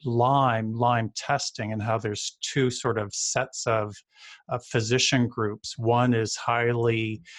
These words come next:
connected to the insurance group, and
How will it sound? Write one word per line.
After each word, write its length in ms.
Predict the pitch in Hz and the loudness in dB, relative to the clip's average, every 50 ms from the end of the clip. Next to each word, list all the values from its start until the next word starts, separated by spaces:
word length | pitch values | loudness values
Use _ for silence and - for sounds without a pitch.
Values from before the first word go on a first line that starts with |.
| - - _ _ | -20 -20 _ _
connected 540 | - - 123 117 117 113 - _ - 104 - - - - | -6 -2 0 0 0 -2 -4 _ -6 -6 -6 -6 -6 -2
to 160 | 131 120 113 | 0 0 0
the 180 | 104 110 107 110 | 0 -2 -2 -2
insurance 720 | 107 104 - - - - 160 180 185 165 156 - - - - | -2 -4 -4 -4 -2 0 2 4 4 2 0 -4 -10 -12 -6
group, 300 | - 110 107 117 123 - _ _ _ - - - - - - _ _ _ _ - | -4 -2 -2 -2 -4 -8 _ _ _ -20 -20 -20 -20 -20 -20 _ _ _ _ -2
and 560 | 117 113 110 107 110 110 107 107 107 104 104 | 0 0 2 2 2 2 0 0 -2 -6 -8